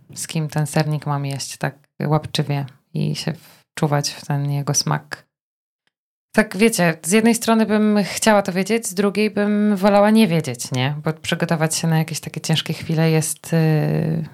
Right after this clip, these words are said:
jest ciężko zawsze, ale z drugiej strony teraz z perspektywy czasu tą właśnie taką uważność i nastawienie na to, żeby celebrować momenty, które tak bardzo wydają ci się takie normalne i takie zwykłe i takie po prostu codzienne,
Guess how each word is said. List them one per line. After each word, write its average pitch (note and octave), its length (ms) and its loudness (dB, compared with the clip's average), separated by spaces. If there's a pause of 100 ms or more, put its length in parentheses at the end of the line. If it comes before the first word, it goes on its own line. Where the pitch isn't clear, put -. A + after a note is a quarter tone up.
(600)
jest F#3 220 -6
ciężko D4+ 300 0
zawsze, G3 340 0
ale D#3 140 0
z E3 60 -4
drugiej E3+ 260 -4
strony F3+ 540 0 (300)
teraz F#3 260 0
z - 40 -10
perspektywy F3+ 540 -2
czasu F3 280 0
tą E3+ 180 0
właśnie E3+ 280 -2
taką E3+ 260 0
uważność E3 640 2
i D#3 40 -8
nastawienie E3 500 -4
na E3+ 120 -4
to, E3+ 120 -6
żeby D#3 240 -6
celebrować E3+ 640 0
momenty, F3 460 -2
które E3 440 0 (960)
tak F3 180 0
bardzo F3+ 300 4
wydają E3 240 0
ci D#3 140 -6
się E3 80 -8
takie - 220 -4
normalne E3 540 4
i D3 40 -2
takie D#3+ 220 -6
zwykłe D#3+ 460 -2
i D#3 40 0
takie D#3+ 200 -6
po D#3 100 -12
prostu - 300 -8
codzienne, D#3 720 2